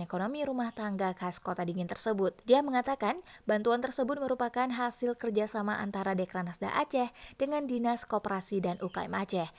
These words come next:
sebagai upaya pemerintah Aceh dalam meningkatkan perekonomian masyarakat, khususnya pengrajin Aceh. Ia menuturkan, BIMTEK tersebut merupakan program kerja tahunan Dekranasda Aceh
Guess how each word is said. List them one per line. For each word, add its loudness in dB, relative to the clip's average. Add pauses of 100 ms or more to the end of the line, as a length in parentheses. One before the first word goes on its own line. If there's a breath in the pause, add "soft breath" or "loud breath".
(220 loud breath)
sebagai 4
upaya 2
pemerintah 2
Aceh -2
dalam 2
meningkatkan -2
perekonomian -2
masyarakat, -2
khususnya -2
pengrajin -2
Aceh. -4 (600 soft breath)
Ia 6
menuturkan, 2 (320 loud breath)
BIMTEK 4
tersebut 0
merupakan 0
program 0
kerja 0
tahunan -2
Dekranasda 0
Aceh 4